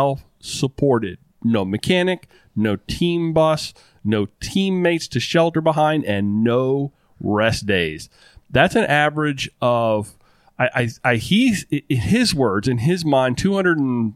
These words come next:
close to two hundred and forty hours of riding over twenty-three days, and that's ten hours in the saddle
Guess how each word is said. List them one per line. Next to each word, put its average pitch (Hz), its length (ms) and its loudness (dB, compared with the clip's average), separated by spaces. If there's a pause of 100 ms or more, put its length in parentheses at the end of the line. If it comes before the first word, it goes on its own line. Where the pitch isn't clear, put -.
(100)
close 202 240 2
to 135 100 -4
two 180 200 0
hundred 160 220 0
and 113 120 -2
forty 135 320 0
hours 117 420 0
of 98 160 -2
riding 107 480 0
over 101 160 0
twenty-three 131 580 -2
days, 98 540 -2 (480)
and 117 140 0
that's 117 280 -2
ten 170 320 0
hours 151 500 0 (180)
in 131 140 -2
the 135 80 -2
saddle 107 560 0